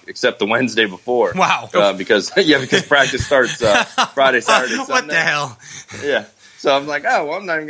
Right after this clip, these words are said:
Speaker 1: gonna really get to practice, probably." But, I mean, it, it, you know, uh, you know, it, it might work out in our favor that way. And, um, you know, and, and I'm just, you know, I, I'm gonna, um,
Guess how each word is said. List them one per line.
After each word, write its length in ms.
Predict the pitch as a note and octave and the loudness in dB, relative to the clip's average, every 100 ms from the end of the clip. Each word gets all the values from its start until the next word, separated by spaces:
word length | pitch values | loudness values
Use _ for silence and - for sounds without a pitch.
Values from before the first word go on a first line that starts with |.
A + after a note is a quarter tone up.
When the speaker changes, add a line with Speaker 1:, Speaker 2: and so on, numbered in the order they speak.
| D3+ | -10
Speaker 1:
gonna 160 | D3 C3+ | -10 -6
really 200 | C#3 C3+ | -6 -4
get 80 | B2+ | -6
to 60 | |
practice, 600 | - D3+ D3+ B2 A#2 - - _ _ _ - | 0 2 2 -2 -8 -10 -16 _ _ _ -2
probably." 340 | G2+ G2 G#2+ | 0 0 -2
But, 300 | G2 G#2 - B2+ | 0 0 0 -2
I 20 | |
mean, 160 | C3+ C#3 | 0 0
it, 220 | C3 - | -2 -2
it, 280 | D3 D3 - - | 0 0 -4 -4
you 100 | C#3+ | 0
know, 140 | A#2+ | 0
uh, 640 | - - B2+ A#2+ A2 G2 E2 - _ - - | 0 2 4 6 4 2 -4 -20 _ -20 -12
you 80 | - | -4
know, 100 | B2+ | -2
it, 200 | B2+ B2+ | -2 -2
it 80 | B2 | 0
might 220 | C#3 A#2+ | 2 4
work 220 | C3 B2 | 4 4
out 140 | B2+ A#2+ | 2 0
in 60 | |
our 60 | G#2+ | -2
favor 320 | A#2 A#2+ A2+ | 2 2 4
that 180 | A#2 G2+ | 2 2
way. 240 | A#2 A#2 | 0 0
And, 200 | G2 F#2 | -4 -10
um, 400 | E2+ F2+ F2 G2 - _ _ _ _ _ _ | -10 -8 -10 -14 -20 _ _ _ _ _ _
you 100 | - | -2
know, 160 | G2 G2+ | -2 0
and, 100 | G#2+ | 0
and 180 | A2+ A2+ | 2 4
I'm 220 | A#2 C3+ | 4 2
just, 220 | A#2+ - | -2 0
you 100 | A2 | 2
know, 140 | G#2 | 2
I, 280 | G2 A2+ A2 | 4 2 2
I'm 140 | G#2+ G#2+ | -2 -2
gonna, 440 | B2+ G#2+ G2+ G2+ _ _ _ _ - | -2 0 -4 -6 _ _ _ _ 0
um, 460 | G#2 G2+ F#2 F2 | 2 2 0 -8